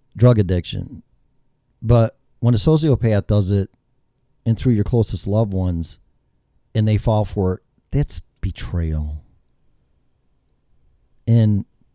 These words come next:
I guess you can betray yourself, but then you can forgive yourself and you can fix that. But when people betray you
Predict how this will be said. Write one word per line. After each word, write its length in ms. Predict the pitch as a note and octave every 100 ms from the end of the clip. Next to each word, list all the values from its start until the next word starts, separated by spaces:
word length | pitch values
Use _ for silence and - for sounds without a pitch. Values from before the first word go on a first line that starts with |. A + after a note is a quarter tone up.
| _ _ _ _ _ _ _ _ _ _ _ -
I 60 |
guess 240 | C#3 G#3 G#3
you 100 | F#3
can 160 | C#3
betray 360 | G2+ G2 - B2
yourself, 720 | F#2+ - G#2+ G#2 A#2+ - - _ -
but 140 | A2+
then 200 | A#2 A2
you 80 | G2+
can 160 | - F#2
forgive 380 | - E2 F#2 F2+
yourself 520 | G#2+ - G#2 G2+ - -
and 120 | G2
you 120 | F#2
can 360 | - E2+ D2+ - _
fix 280 | - -
that. 280 | A2+ A2+ A2 _ _ _ _ _ _ _ _ _ _ _ _ _
But 120 | A2+
when 160 | A2 A2
people 300 | D#3 D#3 D3+
betray 400 | A2+ - A2+ A2+
you 440 | G#2 F#2 F2 E2+